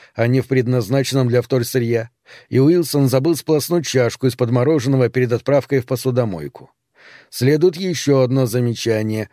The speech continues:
но оно залетает в одно ухо, а вылетает из другого. В общем, какая-то фигня. В последнее время Уилсон стал забывчивым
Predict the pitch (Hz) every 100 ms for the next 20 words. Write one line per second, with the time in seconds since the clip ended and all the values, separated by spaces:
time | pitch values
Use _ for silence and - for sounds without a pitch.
0 | _ _ 147 160 160 151 123 127 123 127
1 | 117 107 117 110 165 175 - 170 - _
2 | 110 123 131 123 135 131 117 120 90 87
3 | 71 65 - - _ - 82 113 - 123
4 | 117 110 123 120 131 139 110 85 - _
5 | _ _ _ _ - 123 113 139 131 135
6 | 131 160 131 120 147 135 131 123 127 127
7 | 101 113 131 151 - 127 123